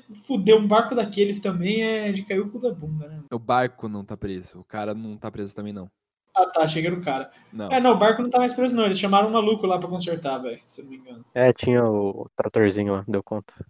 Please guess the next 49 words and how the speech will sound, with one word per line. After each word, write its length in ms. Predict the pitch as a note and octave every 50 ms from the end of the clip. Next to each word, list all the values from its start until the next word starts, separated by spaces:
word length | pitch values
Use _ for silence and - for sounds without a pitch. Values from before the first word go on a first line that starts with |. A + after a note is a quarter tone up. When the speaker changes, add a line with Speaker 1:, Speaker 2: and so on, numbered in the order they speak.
| _ _ _
Speaker 3:
A 40 | -
escavadeira 500 | - - - G2+ G#2+ G2+ G2+ G#2+ G#2 G2+
do 120 | F#2 -
Cid 240 | - - G#2+ - G#2+
Gomes. 300 | G2+ G#2+ G#2+ G#2 G#2 G2+ - -
Speaker 2:
Vocês 180 | - B2+ B2
não 100 | A#2+ B2 A#2
sabem, 340 | - C3 B2 B2 B2 - -
vocês 160 | _ - B2+ A#2+
não 80 | B2
sabem 320 | A#2+ - B2+ A2+ G#2 A2 G#2+
mesmo? 500 | A2 A#2 C3 C#3 B2+ G#2+ G2 F#2+ G2 G2+ _ _ _
Speaker 1:
Não, 180 | _ C5 A#4+ B3+
eu, 100 | C#4 -
tipo, 180 | - - - B3+ A#3+
eu 120 | A#3+ B3+
só 360 | B3+ - - C#4+ F4+ F#4 D4+
do 240 | D4 B3+ C4 D#4+ E4
nada 320 | D#4 C4+ B3 B3+ C#4 D4 - E4+ C#4 B3 A3+ G#3+ G#3 G#3 G3+ G3
fui 100 | - C4
bombardeado 640 | A3+ C4+ C#4+ C#4 B3 C4 B3+ B3+ A3 A#3+ B3 B3 A#3+
de 60 | B3+
notícia, 420 | C#4 C4 G#3 - A#3+ A#3+ - - A3+
barco 500 | F#3 F3 F#3+ G#3 A#3 B3 B3 - B3 G3+ -
tá 140 | - C4 D4
travado 640 | - - B3 A3+ G#3 G3 G3 G3+ G#3 G#3+ G#3 F#3+
lá, 280 | F3+ F3+ F#3+ G3+ G3 F#3 F3+
e 100 | F3+ F3+ F3
virou 180 | F3 F#3+ G3 G3 G3
Speaker 2:
Não. 20 |
Speaker 1:
de 80 | F#3+ F#3+
lado 340 | F3+ F3 F3 F#3+ G3+ G3+ G3
e 60 | F#3+
fechou 320 | G#3 G3 F#3 - - F#3+
o 140 | F3 F3+ F3
bagulho. 200 | E3+ E3+ E3 E3 -
Speaker 2:
O 40 | C#3+
que 180 | - - D3 D#3
eu 120 | F3+ G#3
ouvi, 480 | A3 G3+ F3 C3+ A#2+ G#2+ A2+ A#2+ D3 E3
pelo 280 | D#3+ D#3 C#3+ B2+ A#2+
menos, 680 | A2+ A2 A2+ C3 D3+ D#3+ D3+ A2+ G2+ G2 - - - _ - - - _ _ _ _ - _
foi 100 | C3+ B2
que 80 | C3
teve 220 | _ - C3 B2+ B2+
uma 180 | C3+ C3+ C3
tempestade 480 | B2+ - C3+ - C#3 - - B2+ A#2+ B2+
de 100 | A#2+ C3+
areia, 520 | C3+ C3+ B2 A#2 A2+ A#2+ C3+ E3 F#3+ A3